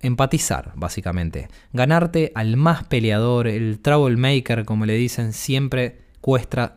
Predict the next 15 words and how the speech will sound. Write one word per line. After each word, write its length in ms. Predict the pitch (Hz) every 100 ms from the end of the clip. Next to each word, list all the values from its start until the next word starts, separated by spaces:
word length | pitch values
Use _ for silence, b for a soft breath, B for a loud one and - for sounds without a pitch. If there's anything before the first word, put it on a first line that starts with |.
| -
cuesta 320 | 127 - 127
mucho 360 | 123 127 123
trabajo. 520 | 117 123 156 - 104 - b b b
Pero 200 | - 180
se 140 | 135 107
puede, 300 | 110 95 90
créanme, 500 | 107 107 95 92 98
se 180 | - 104
puede. 440 | 98 120 101 95 B B B - _ _ -
<laughs> 840 | - - _ _ - - - -
Lleva 140 | 160 131
tiempo, 220 | 123 117
pero 140 | 101
se 100 | 98
puede. 340 | 101 107 95